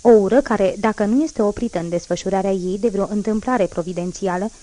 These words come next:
devine la un moment dat ură împotriva societății, apoi ură împotriva neamului omenesc, împotriva creațiunii și ia forma unei dorințe nelămurite, continue și brutale de a face rău oricui, oricărei viețuitoare.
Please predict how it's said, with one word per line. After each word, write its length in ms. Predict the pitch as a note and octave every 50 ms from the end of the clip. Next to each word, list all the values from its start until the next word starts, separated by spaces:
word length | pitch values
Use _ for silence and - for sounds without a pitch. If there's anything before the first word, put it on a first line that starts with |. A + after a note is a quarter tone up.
| - - - - - -
devine 340 | - B3+ C4 B3+ E4 F4+ F4
la 100 | E4 D#4
un 80 | C#4+
moment 320 | C4 B3 A#3+ A#3+ A#3+ A#3+ A3+
dat 240 | G3+ G#3 A#3 - B3
ură 280 | - A#3 A3+ A3 A#3 A#3+ A#3+
împotriva 500 | A3+ A3+ G#3+ A3 G#3 - G3+ F#3 F#3+ F#3+
societății, 760 | - - G3 - G#3+ G#3 - - F#3+ F#3 - - A#3+ B3 -
apoi 320 | - A#3+ A3+ - B3 B3 -
ură 220 | - D#4 D#4 C#4 -
împotriva 500 | A3 G#3+ F#3+ G3+ F#3+ - - G#3+ G3 F#3+
neamului 380 | F#3 F#3 G3 G3 G3 F#3 F#3 F#3
omenesc, 520 | - F#3 F#3+ G3+ F#3+ F#3 F#3 G#3 A3 - - - - - - - - - -
împotriva 520 | - C#4 B3 - C#4 C4+ D#4 D#4 B3 B3
creațiunii 640 | A#3 - G#3+ G3+ F#3+ F#3+ - - G#3 F#3+ F#3+ G#3 A#3+
și 180 | - - A3+
ia 180 | A3+ A#3+ A#3 - -
forma 300 | - D4 C#4 B3+ A3+ -
unei 220 | A3+ A3+ A3 G#3+ G#3+
dorințe 400 | F#3+ G3+ G3+ G#3 G#3 G3 - A#3
nelămurite, 680 | C4 C#4 A#3+ G3+ F#3+ F#3 F3+ F#3 F#3+ - - G#3 G#3+ - - - - - -
continue 500 | - B3 A#3+ A#3+ - C#4+ D4 C4 A3 G3+
și 160 | F#3+ - -
brutale 480 | F#3+ G3 G3+ G3 - G#3+ G3 G3 G#3+ A#3
de 100 | A3 G#3
a 60 | G3+
face 300 | G3 - G#3 - - G3+
rău 180 | G3 G3 F#3+ -
oricui, 520 | A#3+ B3+ B3+ A#3 - - G3 G#3 G#3 G#3+ -
oricărei 460 | - C4 C#4 B3+ - G3 G3 G#3+ G#3
viețuitoare. 720 | F#3+ F#3+ G3+ F3+ - - F3 E3+ - - E3+ E3 D#3+ E3 E3+